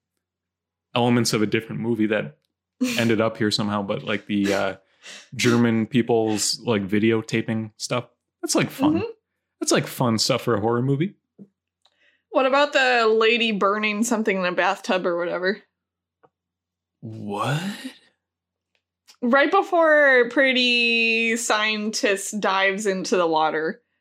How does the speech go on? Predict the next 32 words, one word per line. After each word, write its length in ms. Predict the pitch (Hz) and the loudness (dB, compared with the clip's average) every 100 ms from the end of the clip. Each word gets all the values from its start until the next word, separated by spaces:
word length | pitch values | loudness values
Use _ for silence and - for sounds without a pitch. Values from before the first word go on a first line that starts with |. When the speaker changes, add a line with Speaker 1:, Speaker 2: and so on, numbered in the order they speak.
| _ _ _ | _ _ _
Speaker 2:
um, 380 | - 185 175 175 | 0 2 2 -2
she, 200 | 202 220 | -2 2
like, 180 | 185 190 | 2 2
happens 380 | 226 190 202 180 | 0 0 -2 -4
upon 340 | 196 202 190 | -2 -2 0
the 80 | 185 | -2
old 200 | 170 190 | 0 0
lady 280 | 190 185 190 | 0 0 -2
burning 440 | 180 175 180 196 | -2 -2 -2 -4
something 320 | 190 196 220 185 | -2 -2 0 2
in 80 | |
the 60 | 185 | 4
bathtub. 480 | 220 226 226 226 233 220 | 4 4 4 4 4 6
Speaker 1:
Oh, 320 | 170 107 - _ | 6 4 -2 _
and 80 | 139 | -4
she's 140 | 135 123 | -2 -2
like, 200 | 107 _ - | -6 _ -2
"You 260 | 131 139 | 2 2
called 480 | 117 - 123 135 131 | 0 -2 0 0 2
me 160 | 117 98 | 2 2
here. 360 | 101 95 90 - | 0 -2 -4 -4
You're 280 | 127 139 135 | 2 4 4
expecting 960 | 107 - - - - 135 - 139 110 98 | 2 -2 0 0 -2 -4 -2 -2 0 0
me." 240 | 98 107 | -2 -2
And 140 | 123 | 0
then 100 | 107 | 2
that 160 | 101 95 | 0 0
goes 200 | 92 90 | -4 -4
nowhere. 320 | 95 90 90 _ _ _ _ _ | -6 -8 -10 _ _ _ _ _
Speaker 2:
Yeah. 280 | - 170 - - | -4 -2 -2 0
Speaker 1:
So 420 | - - 220 160 | 2 4 6 4
cool. 560 | 131 113 101 98 98 | 4 2 2 0 -4